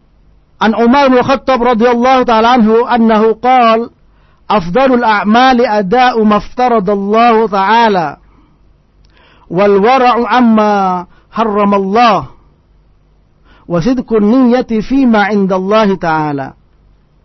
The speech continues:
Umar bin Khattab radhiyallahu ta'ala anhu, beliau berkata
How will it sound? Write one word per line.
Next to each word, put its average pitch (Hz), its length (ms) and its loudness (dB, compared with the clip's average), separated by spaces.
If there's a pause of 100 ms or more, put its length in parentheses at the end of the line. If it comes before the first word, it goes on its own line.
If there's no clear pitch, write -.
(920)
Umar 254 400 2
bin 247 100 2
Khattab 247 400 -2
radhiyallahu 226 560 0
ta'ala 220 240 0
anhu, 220 160 0
beliau 202 220 -2
berkata 226 800 -4